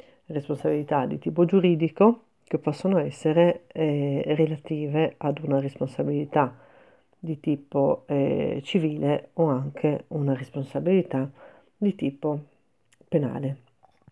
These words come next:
E questo è un aspetto molto, molto importante da capire perché, eh, ovviamente quando voi andrete ad esercitare la professione,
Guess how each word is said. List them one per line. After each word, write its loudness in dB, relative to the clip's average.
E 2
questo 2
è 0
un 2
aspetto -2
molto, 0
molto 0
importante -2
da -6
capire -4
perché, -4
eh, -2
ovviamente 2
quando 0
voi 0
andrete 0
ad 2
esercitare 0
la -4
professione, -4